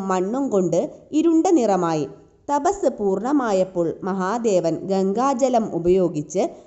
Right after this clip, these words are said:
അവ നീക്കം ചെയ്തു. അപ്പോൾ ദേവിയുടെ ശരീരം വെളുത്തു പ്രകാശം പൊഴിക്കുന്നത് പോലെയാണെന്നും അന്നു മുതൽ ദേവി മഹാഗൗരി എന്നറിയപ്പെടുന്നുവെന്നും കഥകളുണ്ട്. നാലു കൈകളുള്ള ദേവിയുടെ വാഹനം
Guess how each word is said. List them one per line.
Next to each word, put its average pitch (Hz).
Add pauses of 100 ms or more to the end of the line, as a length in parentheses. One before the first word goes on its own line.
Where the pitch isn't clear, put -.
(160)
അവ 233 (180)
നീക്കം 302
ചെയ്തു. 175 (460)
അപ്പോൾ 180
ദേവിയുടെ 247
ശരീരം 214 (160)
വെളുത്തു 220 (180)
പ്രകാശം 320
പൊഴിക്കുന്നത് 269
പോലെയാണെന്നും 196 (400)
അന്നു 277
മുതൽ 269
ദേവി 185 (100)
മഹാഗൗരി 220
എന്നറിയപ്പെടുന്നുവെന്നും 196 (120)
കഥകളുണ്ട്. 262 (600)
നാലു 285
കൈകളുള്ള 220
ദേവിയുടെ 190
വാഹനം 170